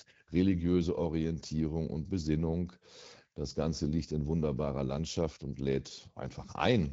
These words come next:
zu sich selber und, äh, im besten Falle auch noch zum lieben Gott zu kommen.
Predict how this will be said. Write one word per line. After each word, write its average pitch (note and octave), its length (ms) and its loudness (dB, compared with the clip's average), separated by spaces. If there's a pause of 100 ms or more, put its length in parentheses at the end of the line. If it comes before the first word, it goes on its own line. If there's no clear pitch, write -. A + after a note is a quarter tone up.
(140)
zu E2 240 -4
sich C#2+ 180 -4
selber D2+ 500 4
und, - 380 -6
äh, A#1+ 300 -8
im - 80 -6
besten - 320 -4
Falle C2 240 2
auch - 100 -2
noch A#1 140 -6
zum - 240 -2
lieben F2 260 4
Gott C#2+ 220 2
zu - 160 -4
kommen. A2+ 500 -2